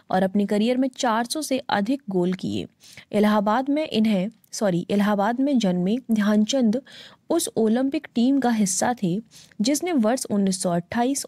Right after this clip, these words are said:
उन्नीस सौ बत्तीस, उन्नीस सौ छत्तीस में स्वर्ण पदक जीते। उनतीस अगस्त उन्नीस सौ पाँच को उन्हें मेजर ध्यानचंद की जयंती को चिन्हित करने के लिए उनतीस अगस्त को हर साल पूरे भारत में राष्ट्रीय खेल, राष्ट्रीय खेल दिवस मनाया जाता है।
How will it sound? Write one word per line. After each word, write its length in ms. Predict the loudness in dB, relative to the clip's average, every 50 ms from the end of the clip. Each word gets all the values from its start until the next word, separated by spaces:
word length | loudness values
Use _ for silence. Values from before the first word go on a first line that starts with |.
| -2
उन्नीस 280 | 0 2 2 2 2 0
सौ 100 | 0 -2
बत्तीस, 520 | 0 -2 -4 -4 -4 -4 -4 -2 -2 -2
उन्नीस 360 | -2 -2 0 0 0 0 0
सौ 80 | -2 -2
छत्तीस 580 | -4 -4 -2 -4 -4 -4 -2 0 0 0 2 0
में 160 | 0 2 0
स्वर्ण 380 | -2 -2 -2 0 0 0 0
पदक 320 | 0 0 0 0 -2 -4 -4 -6 _ _ -20 -20 -20 -20 -8 -2 0
जीते। 460 | 0 2 2 2 0 0 -2 -6 -6 -8 _ _ _ -20 -20 -20 -20 -20 -20 -20 -12 _ -2
उनतीस 380 | 0 0 2 2 0 0 0 0
अगस्त 380 | 0 0 2 0 0 -2 0
उन्नीस 300 | 0 2 2 2 2 0
सौ 80 | -2 -4
पाँच 380 | -4 -2 -2 -2 -2 -2 -4
को 180 | -4 -2 -2 -2
उन्हें 360 | 0 0 0 2 2 2 2
मेजर 380 | 4 4 4 4 2 2 2 2
ध्यानचंद 540 | 2 2 2 2 0 0 -2 -2 -2 -2 0
की 140 | 0 0
जयंती 500 | 2 2 2 0 0 0 -2 -2 -2 -2
को 220 | -2 0 0 -2 -2
चिन्हित 460 | -2 -2 0 0 2 2 0 0 -2
करने 320 | -2 0 0 2 0 0
के 160 | 0 0 0 2
लिए 320 | 2 2 2 2 0 -2 -4 -8 -20 -20 -20 -18 _ -4
उनतीस 400 | -2 -2 0 0 0 0 0 0
अगस्त 300 | 0 0 0 0 -2 -4
को 140 | -2 -2 -2
हर 260 | -2 0 0 0 0
साल 300 | 0 0 0 0 0 0
पूरे 300 | -2 -2 0 0 2 2
भारत 400 | 2 2 2 2 0 0 0 -2
में 180 | -2 0 0 0
राष्ट्रीय 600 | 0 0 0 0 0 -2 -4 -6 -2 -2 -2 -2
खेल, 320 | -2 -2 -2 -2 -2 -2 -6 -8 -4
राष्ट्रीय 440 | -2 0 0 -2 -2 -4 -2 -2 -2
खेल 260 | -2 -2 -2 -2 0
दिवस 300 | 0 0 -2 -2 -2 -4
मनाया 320 | -4 -4 -4 -4 -4 -4 -4
जाता 300 | -4 -4 -6 -4 -6 -8
है। 300 | -6 -4 -4 -4 -4